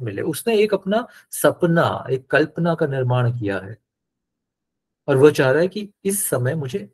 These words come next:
ऐसी ही मदद चाहिए। किसी भी और तरह की मदद अगर उसको आ रही हो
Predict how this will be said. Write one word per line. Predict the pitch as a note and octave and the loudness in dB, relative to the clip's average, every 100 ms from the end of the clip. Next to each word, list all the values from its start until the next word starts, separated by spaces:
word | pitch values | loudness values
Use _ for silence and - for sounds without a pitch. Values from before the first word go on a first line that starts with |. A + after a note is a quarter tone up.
| - | 2
ऐसी | E3 D#3+ F#3 | 4 4 0
ही | E3+ | 0
मदद | D3 A2 G#2 | 0 -2 -4
चाहिए। | - F#2 A2 B2+ _ _ _ _ _ _ _ - | -8 -12 -14 -18 _ _ _ _ _ _ _ 2
किसी | F#3 G3+ | 4 4
भी | G3+ | 6
और | C4 A3+ | 6 6
तरह | - F#3 F3+ | 6 2 2
की | E3+ | -2
मदद | C#3 B2+ B2 | 0 0 -2
अगर | G#2+ G#2+ | -4 -6
उसको | G2+ A#2+ | -8 -8
आ | G#2 G#2+ | -6 -6
रही | A2 A2+ | -8 -8
हो | B2+ F#3 | -8 -10